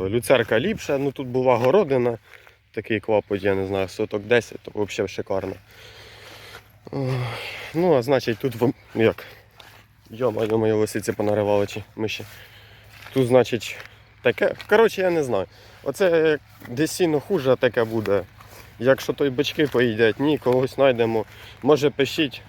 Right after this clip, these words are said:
туди далі збалакаємося, хто тримає баранів, Дніпропетровська область, Синельниківський район. Баранам, козам якраз воно піде, може і воно продасться, та і все.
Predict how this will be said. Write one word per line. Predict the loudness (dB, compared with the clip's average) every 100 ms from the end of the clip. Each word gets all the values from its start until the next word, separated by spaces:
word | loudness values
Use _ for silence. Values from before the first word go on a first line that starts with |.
| -18 -10
туди | -2 2 4 4
далі | 4 4
збалакаємося, | 0 2 2 2 0 -2 -6
хто | -6 -2
тримає | 0 2 2
баранів, | 2 2 2 2
Дніпропетровська | -2 -4 -4 -2 -4 0 -2
область, | -2
Синельниківський | -2 -2 -2 -2 2
район. | 4 4 -2 -14 -20 -20 -20 -6
Баранам, | 2 4 6 4 2
козам | -2 2 2
якраз | 2 2 0 0
воно | -2 -2
піде, | -4 -4 -4 -6 -8
може | -4 0 2
і | 2
воно | 2 0
продасться, | 2 4 2 2 -8
та | -4
і | -4 -4
все. | -6 -8